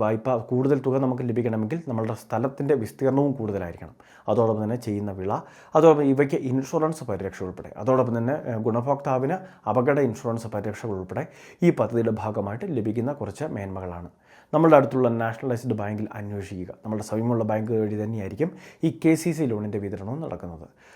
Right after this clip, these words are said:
നാല് ശതമാനം മാത്രമാണ് ഇതിൻ്റെ വാർഷിക പലിശ നിരക്ക്. രണ്ടാമത്തെ മറ്റൊരു പ്രധാനപ്പെട്ട അറിയിപ്പ്, നമ്മളുടെ സംസ്ഥാനത്തെ കൺസ്യൂമർ ഫെഡിൻ്റെ, ഏഹ്, പ്രത്യേക വിപണികൾ ആരംഭിക്കുകയാണ്.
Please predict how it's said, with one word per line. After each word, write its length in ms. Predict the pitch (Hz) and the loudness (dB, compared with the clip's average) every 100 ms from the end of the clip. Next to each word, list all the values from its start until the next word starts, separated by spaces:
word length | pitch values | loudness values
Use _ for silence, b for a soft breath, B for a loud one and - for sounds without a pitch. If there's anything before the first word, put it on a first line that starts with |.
| b 135 | b 4
നാല് 180 | 131 135 | 6 4
ശതമാനം 340 | 123 120 117 107 | 2 0 0 -2
മാത്രമാണ് 400 | 101 113 98 135 190 | -4 -6 -8 -8 -6
ഇതിൻ്റെ 180 | 117 98 | -4 -2
വാർഷിക 360 | 101 113 - 147 151 | -2 -4 -6 -8 -6
പലിശ 220 | 95 95 87 | -8 -6 -8
നിരക്ക്. 220 | 87 - - 160 | -10 -12 -2 4
രണ്ടാമത്തെ 440 | 160 175 170 165 170 | 10 10 10 8 6
മറ്റൊരു 240 | 143 135 127 | 4 2 2
പ്രധാനപ്പെട്ട 380 | 117 120 117 113 107 | 4 2 2 0 0
അറിയിപ്പ്, 320 | 107 107 127 131 | 0 0 -2 0
നമ്മളുടെ 280 | 113 113 110 - | 0 0 -2 -2
സംസ്ഥാനത്തെ 600 | 104 - 110 110 107 151 B B _ 135 | -8 -4 -2 -2 -2 -4 B B _ 4
കൺസ്യൂമർ 500 | 135 139 180 165 160 | 4 4 4 4 4
ഫെഡിൻ്റെ, 340 | 120 117 98 87 - | 0 0 -2 -4 -6
ഏഹ്, 120 | 117 110 | -6 -4
പ്രത്യേക 340 | 104 131 127 131 120 | -2 4 4 4 2
വിപണികൾ 340 | 117 143 147 104 | 2 4 4 2
ആരംഭിക്കുകയാണ്. 560 | 104 101 92 95 87 | -2 -4 -6 -8 -8